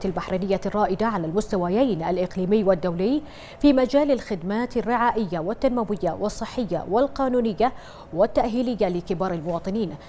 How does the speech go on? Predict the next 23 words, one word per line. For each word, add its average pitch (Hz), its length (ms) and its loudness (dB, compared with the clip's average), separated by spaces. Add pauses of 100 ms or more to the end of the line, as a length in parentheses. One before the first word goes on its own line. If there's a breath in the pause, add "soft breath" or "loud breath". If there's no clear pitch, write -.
(280 loud breath)
بما 165 180 -2
يكفل 190 540 0
لهم 202 300 0
العيش 185 460 0
الكريم 208 500 0
وجودة 208 600 2
الحياة، 170 460 -2 (500 loud breath)
حيث 269 220 6 (160)
تعتبر 285 500 2
هذه 233 360 2
الجوانب 196 640 0
من 180 80 -2
الركائز 208 580 -2
الأساسية 226 800 -2 (340 loud breath)
التي 262 280 4
كفلها 240 560 0
دستور 185 420 -2
مملكة 185 560 -2
البحرين 190 580 -2
لجميع 185 420 -2
المواطنين 226 720 0
وكبارهم 233 800 2
تحديدًا، 175 560 -4